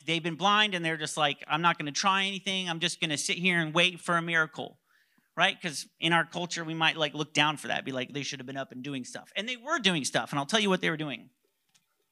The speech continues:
The area of Jericho is actually well known to produce large quantities of balsam, which,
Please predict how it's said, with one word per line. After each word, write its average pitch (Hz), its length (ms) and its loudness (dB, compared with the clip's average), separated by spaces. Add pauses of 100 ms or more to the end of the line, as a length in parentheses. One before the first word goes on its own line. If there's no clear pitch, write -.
(920)
The 165 260 2
area 226 300 4
of 214 100 -2
Jericho 165 680 -2 (840)
is 151 140 -4
actually 185 380 0
well 180 320 4
known 165 360 -2 (560)
to 202 120 -4
produce 190 680 -4
large 196 540 2
quantities 170 760 -2 (260)
of 147 200 -10
balsam, 240 560 0 (920)
which, 160 340 0